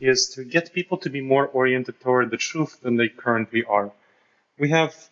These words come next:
people like us who are more reason-oriented, already care about the truth, and it's really hard for us to grasp that so many people out there don't, that, uh, we really are outliers from the majority of the population.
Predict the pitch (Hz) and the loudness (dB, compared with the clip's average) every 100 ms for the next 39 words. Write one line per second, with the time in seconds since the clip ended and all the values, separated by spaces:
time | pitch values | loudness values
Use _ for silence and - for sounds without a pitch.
0 | _ 233 202 170 160 - 131 131 123 113 | _ 2 4 2 0 -6 2 2 4 2
1 | - - 120 113 120 123 117 117 113 117 | 2 0 2 2 4 2 2 0 2 0
2 | 120 113 113 110 120 - 131 143 156 160 | 2 2 2 2 -2 0 2 2 2 -2
3 | - 139 139 143 147 143 - 190 190 - | 0 2 2 2 0 -2 -2 0 -2 -4
4 | _ _ _ _ _ 139 135 139 - - | _ _ _ _ _ 0 2 2 0 0
5 | 165 226 - 180 185 - 156 - 127 123 | 0 0 4 2 2 0 2 2 2 4
6 | 131 160 - - - 135 131 - - 170 | 4 2 0 -2 -4 0 2 0 0 2
7 | 175 165 151 151 147 156 156 123 127 127 | 2 2 0 -2 2 2 4 4 4 4
8 | 131 117 - _ 127 117 143 190 - - | 2 2 -4 _ 2 4 2 -4 -8 -20
9 | - _ _ _ _ 117 127 127 - - | -20 _ _ _ _ 2 2 2 -4 0
10 | 123 120 117 131 196 202 135 156 151 139 | 4 4 2 2 2 0 2 2 4 2
11 | 131 131 131 127 131 120 110 107 107 - | 4 4 4 2 2 2 4 4 2 0
12 | - 113 117 113 123 120 113 110 107 - | -2 -2 0 2 4 2 2 -2 -2 -4
13 | 104 101 104 107 - 135 | -4 -2 0 -2 -2 -8